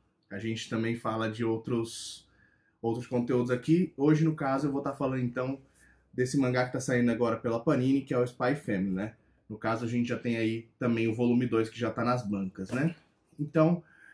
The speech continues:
ah, por que que eu tô dando essa indicação de mangá, né? A gente sabe que mangá é um meio bem interessante, bem amplo, né? Quando a gente fala em mangás, a gente tem desde,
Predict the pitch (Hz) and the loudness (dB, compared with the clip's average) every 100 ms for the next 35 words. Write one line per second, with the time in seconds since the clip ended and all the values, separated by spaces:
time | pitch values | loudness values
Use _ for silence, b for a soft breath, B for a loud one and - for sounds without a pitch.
0 | B - 123 123 123 123 123 120 120 - | B -6 0 2 2 2 2 2 0 -2
1 | 151 165 165 160 160 151 147 - 143 - | 0 0 0 0 0 2 0 0 -2 -2
2 | 135 135 123 131 127 104 95 92 95 - | -4 -2 0 0 0 -2 -6 -8 -12 -14
3 | _ b b b b 98 123 123 139 127 | _ b b b b -4 -2 -2 0 2
4 | 135 135 156 143 135 127 117 107 b b | 0 2 6 8 6 4 2 0 b b
5 | b 120 117 110 117 127 117 110 110 110 | b -4 -2 -2 -2 -2 -2 -4 -2 -2
6 | 107 104 - 117 120 131 113 107 - 120 | -2 -6 -8 -6 -4 -6 -6 -6 -2 -2
7 | 135 - 120 117 120 117 b b b b | -2 -6 -2 2 2 0 b b b b
8 | b 123 135 151 139 117 107 110 127 b | b 0 2 4 2 0 0 0 -4 b
9 | b b - 107 107 117 - 110 113 117 | b b -6 -2 -2 -2 -2 0 2 0
10 | 110 110 110 110 113 107 - 117 110 113 | 0 0 -2 -2 -4 -6 -4 -2 0 2
11 | 123 127 123 123 113 101 | 2 0 -2 0 2 0